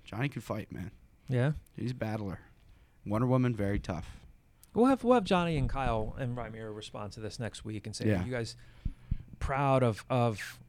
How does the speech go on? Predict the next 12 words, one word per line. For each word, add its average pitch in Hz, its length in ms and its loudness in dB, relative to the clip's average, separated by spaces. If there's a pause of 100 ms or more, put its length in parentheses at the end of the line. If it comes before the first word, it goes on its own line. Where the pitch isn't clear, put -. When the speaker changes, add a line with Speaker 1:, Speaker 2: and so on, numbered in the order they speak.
(240)
Speaker 2:
where 127 220 4
you 123 160 4
were 113 120 2
cast - 640 0
in - 60 -2 (380)
Speaker 1:
I 143 240 10
Speaker 2:
this 120 140 -2
Speaker 1:
can't - 80 -10 (140)
Speaker 2:
question?" 143 180 8
Speaker 1:
imagine 113 440 4
they 95 100 -2
wouldn't. 95 400 -2